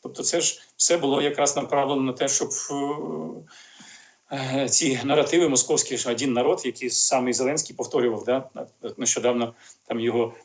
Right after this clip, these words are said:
е, на, <laughs> жартують з його цих бюстів, які активно зараз рекламують в інтернеті, де він в футбольці, е, в цьому, е, «I'm Ukrainian», да, на, на, в нього написано. І мій добрий товариш Вахтанг Кіпіані любить згада-, згадувати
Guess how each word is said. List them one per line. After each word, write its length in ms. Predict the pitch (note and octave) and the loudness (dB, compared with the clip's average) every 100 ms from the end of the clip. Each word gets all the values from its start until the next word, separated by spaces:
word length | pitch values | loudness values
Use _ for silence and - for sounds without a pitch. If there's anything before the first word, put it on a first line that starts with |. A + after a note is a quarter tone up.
| _ | _
е, 100 | A2+ | -8
на, 320 | A#2+ B2 A#2+ - | -4 0 0 -2
<laughs> 1800 | - - - - - _ C4 B3 A#3 - - - - - - - - | -4 -6 -6 -12 -20 _ -12 -10 -10 -8 -8 -8 -10 -12 -14 -16 -8
жартують 460 | - C3+ - D3+ B2+ | -2 -2 -2 0 0
з 140 | - | 0
його 180 | C3+ B2+ | 2 2
цих 300 | B2+ B2+ - | 2 -2 -4
бюстів, 360 | A#2+ E3+ - B2 | 2 2 4 2
які 240 | A#2 B2 | 0 2
активно 320 | A#2+ - B2 | 0 0 -2
зараз 260 | A#2 A#2+ A2+ | 0 0 0
рекламують 540 | A#2+ B2+ C3 D3+ B2 | -2 0 2 2 0
в 20 | A#2 | -4
інтернеті, 440 | A#2 A#2 C#3+ C3 | -6 -4 -4 -4
де 200 | A2+ A#2+ - _ - | -2 -4 -6 _ -2
він 140 | B2+ | 0
в 40 | B2 | 0
футбольці, 640 | A2+ G#2+ C#3+ B2+ C3 - - _ - | -2 0 2 2 0 -6 -16 _ -8
е, 60 | |
в 320 | A#2+ A2+ G#2 A#2 | -4 -4 -6 -4
цьому, 340 | B2 A2+ A2 | -4 -4 -6
е, 200 | - B2+ | -6 -4
«I'm 280 | C3 C3+ B2 | 0 2 0
Ukrainian», 420 | A#2+ C3 A#2 G2+ | 0 0 0 -4
да, 240 | B2+ C#3+ - - | -2 -2 -2 -8
на, 200 | G#2+ G#2+ | -8 -6
на, 140 | G#2+ A2 | -8 -8
в 180 | G#2 | -6
нього 300 | A2+ G2 G2+ - - _ | -6 -6 -8 -12 -20 _
написано. 500 | - D3 D3 - - | -8 -2 -2 -2 -6
І 120 | C3+ | -4
мій 280 | B2 B2 B2 - _ | 0 0 -2 -16 _
добрий 220 | C#3+ C3 | 0 0
товариш 380 | A#2+ C3 B2+ - | 2 2 2 2
Вахтанг 320 | B2+ C#3+ B2+ | 0 0 -2
Кіпіані 380 | - - D3 C#3 | -4 -2 0 2
любить 240 | B2+ B2 | 0 0
згада-, 380 | A2+ B2 B2 B2+ | -2 0 2 0
згадувати 580 | - C#3 A#2+ A#2 B2+ A#2 | 2 2 2 0 -2 -4